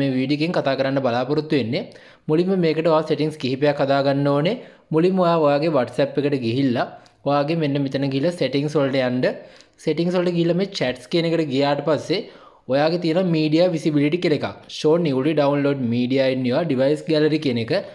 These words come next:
අනිවාර්යයෙන්ම මේක on කරගෙන තියාගන්න ඕනේ මේ ගැලරි එකේ ඔයාගේ ෆොටෝස් සේව් වෙන්න නම්. ඉතින් මේක තමයි පළවෙනිම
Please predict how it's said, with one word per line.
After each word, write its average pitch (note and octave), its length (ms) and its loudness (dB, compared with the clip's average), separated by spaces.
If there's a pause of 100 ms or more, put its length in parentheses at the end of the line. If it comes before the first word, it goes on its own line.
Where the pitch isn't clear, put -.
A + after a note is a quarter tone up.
(280)
අනිවාර්යයෙන්ම D#3 600 2
මේක C#3+ 220 0
on C3 180 2
කරගෙන C3+ 340 0
තියාගන්න B2+ 520 0
ඕනේ C#3+ 220 0 (360)
මේ C3+ 180 0
ගැලරි B2+ 320 0
එකේ D#3 240 0
ඔයාගේ A#2+ 420 0
ෆොටෝස් C#3 360 -2
සේව් D3+ 240 4
වෙන්න A#2 200 -2
නම්. G#2 160 -8 (140)
ඉතින් F3+ 300 0
මේක D3+ 260 2
තමයි E3 180 2 (100)
පළවෙනිම D#3 420 4